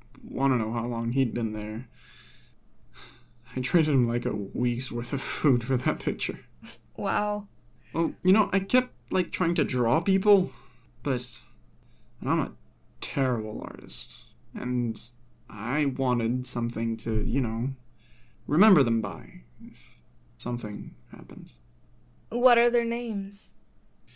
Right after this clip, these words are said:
Speaker 1: Uh, well, Killian's behind the camera, and that's Solomon, Kiara, Rashid, Sabria, and Suwani and Jin.
Speaker 2: Um, who's that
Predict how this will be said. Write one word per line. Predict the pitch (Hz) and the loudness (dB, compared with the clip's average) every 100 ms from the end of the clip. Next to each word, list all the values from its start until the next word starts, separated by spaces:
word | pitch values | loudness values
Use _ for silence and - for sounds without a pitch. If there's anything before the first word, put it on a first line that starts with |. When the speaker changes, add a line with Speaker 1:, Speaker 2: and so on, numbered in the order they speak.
| - - - - - | -20 -20 -20 -20 -4
Speaker 1:
Uh, | 131 135 131 127 127 123 - - - | 4 6 6 4 0 -4 -8 -14 -8
well, | 143 139 | 2 4
Killian's | 139 202 208 143 | 10 12 12 10
behind | 117 123 117 110 | 6 4 2 -2
the | |
camera, | 110 107 104 104 120 160 - - _ _ | -6 -6 -6 -4 -4 -6 -12 -20 _ _
and | 120 113 110 110 110 110 | -4 -2 0 0 0 -2
that's | 104 - 110 101 101 - - - - | -4 -6 -4 -4 -4 -4 -4 -8 -4
Solomon, | - 180 185 175 165 160 156 - - - | 2 4 6 4 2 0 -2 -10 -20 -20
Kiara, | - 139 131 131 131 127 - - | 0 4 4 4 0 -2 -6 -16
Rashid, | - 127 - 147 139 135 135 - - - - - - | -8 -2 2 4 6 4 -2 -12 -20 -20 -20 -20 -8
Sabria, | - 123 156 160 143 147 - - | -4 2 4 6 6 4 0 -6
and | 120 120 120 117 117 | -4 -4 -4 -4 -2
Suwani | 117 113 113 127 143 135 127 - | 0 0 -2 0 2 2 0 -4
and | 117 127 | -4 -2
Jin. | 190 - - - - - - - - - - - - _ - - - - - | -2 -2 -4 -12 -20 -20 -20 -20 -20 -20 -20 -20 -20 _ -20 -20 -20 -12 -4
Speaker 2:
Um, | 220 226 226 226 220 220 220 - - 226 - | -2 0 0 -4 -8 -8 -12 -14 -16 -16 -12
who's | 262 254 | -12 0
that | 269 220 - | 2 2 -2